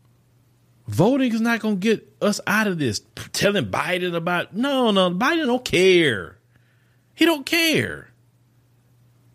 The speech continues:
He don't care about black people. He got what he wanted out of you,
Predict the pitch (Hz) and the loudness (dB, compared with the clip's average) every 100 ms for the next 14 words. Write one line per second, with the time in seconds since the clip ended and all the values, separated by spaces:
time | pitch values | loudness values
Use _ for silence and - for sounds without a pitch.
0 | _ _ _ _ - 311 294 330 339 262 | _ _ _ _ 0 2 2 0 0 0
1 | 214 220 190 226 180 107 - _ _ - | 2 0 0 -2 -4 -4 -10 _ _ -4
2 | 320 302 240 254 240 - 202 196 196 208 | 0 2 0 0 -2 -4 0 0 0 0
3 | 214 185 180 202 190 156 165 | 0 0 -2 0 0 0 0